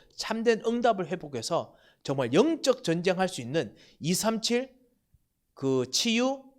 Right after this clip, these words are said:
그리고 렘넌트 운동, 이거 하기를 정말 원하십니다. 가나안 땅이 뭡니까? 아시다시피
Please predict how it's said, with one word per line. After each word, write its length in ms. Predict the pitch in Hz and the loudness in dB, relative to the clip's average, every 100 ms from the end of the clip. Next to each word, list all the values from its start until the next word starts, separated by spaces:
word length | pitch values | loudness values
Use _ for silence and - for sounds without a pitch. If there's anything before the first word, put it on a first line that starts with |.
| _ _ | _ _
그리고 280 | - 143 131 | -4 0 2
렘넌트 520 | 127 196 269 285 262 | 4 4 4 -2 -2
운동, 380 | 165 143 175 208 - - | -2 2 0 0 -12 -12
이거 240 | 202 240 269 | -4 4 4
하기를 460 | - 208 240 254 | 4 2 4 2
정말 300 | - 143 156 | -2 -6 -4
원하십니다. 880 | 117 107 131 139 - - 104 - - _ _ _ _ - _ _ _ - _ - | -4 -6 -8 -8 -12 -16 -20 -20 -20 _ _ _ _ -20 _ _ _ -20 _ -6
가나안 380 | 135 165 226 | 0 2 2
땅이 200 | 262 254 | 2 0
뭡니까? 440 | 160 107 117 135 92 | -2 -6 -10 -10 -8
아시다시피 680 | 113 160 131 - 160 107 | -6 -4 -4 -4 -4 -4